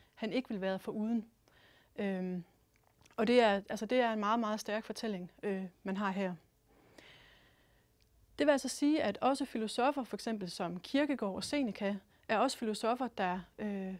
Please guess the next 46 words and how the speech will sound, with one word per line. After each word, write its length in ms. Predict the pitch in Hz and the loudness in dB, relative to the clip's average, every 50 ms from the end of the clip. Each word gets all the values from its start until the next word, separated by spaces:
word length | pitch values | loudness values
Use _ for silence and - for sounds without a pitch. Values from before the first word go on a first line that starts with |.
| - _ | -12 _
ser 400 | - - 277 269 262 220 196 175 - _ _ _ _ _ _ - _ _ _ _ _ _ - | -6 -2 0 2 2 2 0 -4 -8 _ _ _ _ _ _ -20 _ _ _ _ _ _ 2
ud 140 | 269 269 262 | 4 4 4
fra 160 | - - 214 | 4 2 0
en 140 | 208 214 233 | 2 2 2
ve-, 80 | 262 - | 0 2
en 240 | - 311 302 240 196 | 4 4 4 4 2
synsvinkel, 600 | - - 277 262 226 - - 240 226 202 185 180 | 0 0 2 2 2 0 -2 -4 -4 -2 -4 -6
siger 220 | - - 254 247 | -2 0 2 2
de, 120 | 247 247 - - - - - - - _ _ | 2 0 -2 -4 -12 -20 -20 -20 -20 _ _
faktisk 500 | - - 269 285 285 - 247 226 - - | -4 0 0 0 0 0 -4 -4 -4 -6
så 160 | - - 240 | -2 0 2
er, 260 | - 214 233 254 277 - - _ _ | 2 4 2 2 0 -2 -6 _ _
øh, 320 | 220 214 202 196 190 190 190 - _ - | -4 -2 -2 -2 -2 -4 -6 -4 _ 4
døden 380 | 269 302 294 220 180 180 196 - _ _ _ | 4 4 4 2 0 -2 -6 -10 _ _ _
en 160 | 226 226 226 | -2 -2 -2
gave 400 | - - - 226 233 269 311 311 | 0 2 2 4 4 4 4 2
til 160 | 302 - 214 | 0 -2 -4
vores 260 | 175 180 175 175 - | -4 -4 -4 -4 -4
liv. 260 | 214 202 202 - - - _ _ _ - _ _ _ _ _ _ _ _ _ _ _ _ _ | -2 -2 -2 -4 -8 -16 _ _ _ -20 _ _ _ _ _ _ _ _ _ _ _ _ _
Så 60 | _ | _
kan 80 | - 247 | -2 -2
man 60 | 254 | -2
spørge, 180 | - - 254 247 | 0 2 0 0
jamen, 140 | 240 220 214 | 2 2 2
hvordan 280 | 214 214 226 247 247 | 2 2 2 0 2
i 80 | - 233 | 2 2
alverden 440 | 220 220 208 220 262 285 - 247 - | 2 4 4 4 4 2 2 -2 -2
er 100 | 220 240 | 0 0
den 140 | 254 247 | 0 0
det? 200 | 208 240 254 262 - - _ _ _ _ _ - - - - _ - | 2 2 2 0 -2 -6 _ _ _ _ _ -20 -20 -20 -20 _ 4
Jo, 200 | 262 277 294 - - | 4 4 4 4 2
men 100 | - 247 | -2 0
det 140 | - 285 - | 0 2 2
er 100 | 269 302 | 2 2
den, 120 | 311 294 | 2 2
fordi 220 | - - 262 285 269 | 0 0 0 2 2
den, 160 | 269 247 - - _ - | 2 2 0 -2 _ 0
den 120 | 240 240 | 2 2
bringer 260 | - 240 240 254 247 - - _ | 2 2 2 2 0 -2 -2 _
alvor 440 | 240 247 311 339 311 285 240 208 175 | 4 4 6 6 4 2 0 0 -2
og 160 | - 196 - | -4 -6 -8
tyngde 460 | - - - 320 330 285 214 202 196 | -8 -4 0 2 2 2 2 0 -2
ind 180 | - 233 247 233 | 0 0 0 0
i 40 | 196 | 0
vores 260 | 185 175 185 - - | -2 -6 -8 -4 -4
liv. 220 | 233 240 226 226 | -4 -4 -4 -6